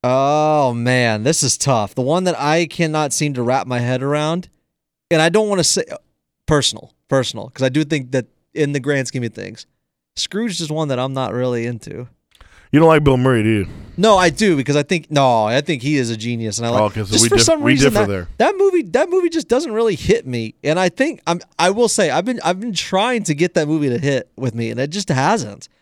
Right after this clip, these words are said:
Speaker 1: Um, that's probably the one that, like, I look least forward to, if I had to bet. Um, yeah, it's, it's definitely, yeah. As I'm looking, I'm just looking at this list to make sure I didn't forget anything. It's, it's gotta be that one.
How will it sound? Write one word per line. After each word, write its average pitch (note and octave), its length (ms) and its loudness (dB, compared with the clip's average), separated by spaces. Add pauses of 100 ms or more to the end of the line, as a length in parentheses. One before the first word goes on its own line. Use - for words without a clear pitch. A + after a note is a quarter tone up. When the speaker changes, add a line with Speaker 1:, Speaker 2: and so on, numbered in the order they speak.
(340)
Speaker 1:
Um, C#3 640 0 (480)
that's G#3+ 220 2
probably G3 260 2
the F#3 80 -2
one F#3 200 0
that, F3 80 0
like, C#3+ 180 -2
I D3+ 140 0
look C#3+ 460 -2
least D3 480 -6
forward E3 420 -2
to, C4+ 340 -2 (640)
if D3+ 120 -4
I F3 120 2
had D#3+ 100 0
to C#3 60 0
bet. C#3+ 480 -2 (100)
Um, C#3 560 0 (760)
yeah, A3 260 2 (220)
it's, - 280 -2
it's D#3 240 -2
definitely, F3 640 -2 (960)
yeah. C3+ 240 0 (180)
As C#3+ 180 2
I'm D#3 100 2
looking, E3 240 0
I'm D3+ 100 0
just C3+ 120 -4
looking D#3 160 0
at D3 60 -6
this A#2+ 140 -2
list C#3 180 -2
to C3 40 -6
make A#2 100 -2
sure B2+ 100 -2
I - 40 0
didn't A#2 140 -4
forget A#2+ 160 -6
anything. E3 300 -6
It's, E3 240 -2
it's C#3 240 0
gotta C#3 280 0
be A#2+ 120 -4
that A#2 260 -2
one. G#2+ 220 -14